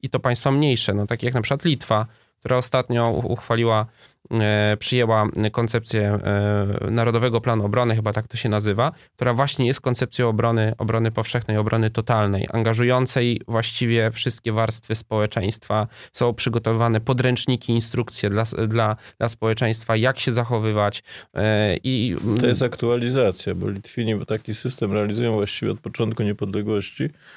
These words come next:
Speaker 2: ale teraz mają jakby nową fazę t-, tego działania.
Speaker 1: Więc oczywiście można, y, do tego podejść w ten sposób, że jest to plan, plan obrony mrówki przed słoniem, ale, y, sam fakt, że Litwini podchodzą w ten sposób do swojego bezpieczeństwa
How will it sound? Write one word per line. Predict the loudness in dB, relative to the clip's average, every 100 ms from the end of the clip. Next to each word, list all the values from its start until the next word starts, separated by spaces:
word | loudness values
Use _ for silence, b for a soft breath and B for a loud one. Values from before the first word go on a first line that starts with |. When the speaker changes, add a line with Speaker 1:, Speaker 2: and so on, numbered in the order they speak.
| B _
Speaker 2:
ale | -2 0 0
teraz | 0 0 0
mają | -2 -2
jakby | -2 -2
nową | 0 0 0 -2
fazę | -2 0 0 -2
t-, | -6 _ -14
tego | -8 -4 -4
działania. | -2 -2 -4 -4 -2
Speaker 1:
Więc | -2 -2 -4 _ -8
oczywiście | -2 0 0 2
można, | 2 2 2 0 0 0 2 0 0 -2
y, |
do | -2
tego | -2 -2 0
podejść | 0 0 -2
w | 0
ten | -2
sposób, | 0 0 0 0
że | 0
jest | 0 -2
to |
plan, | -2 2 2 2 -2 B B
plan | 0 0
obrony | 2 2 2 4
mrówki | 2 0 -6
przed | -6 -4
słoniem, | 0 0 2 0 0 -6 B B B _
ale, | 0 4 4 4 2 0
y, | -2 0 -2 -4 -6
sam | 0 2 2
fakt, | 2 2 2 0 -2
że | 0 2 2 2
Litwini | 0 -2 0 2 2 0
podchodzą | -4 -4 -2 0 0
w |
ten | 0 -2
sposób | 0 0 0 0 0
do | -2
swojego | -2 -2 0 0
bezpieczeństwa | -2 -4 -2 0 0 0 0 0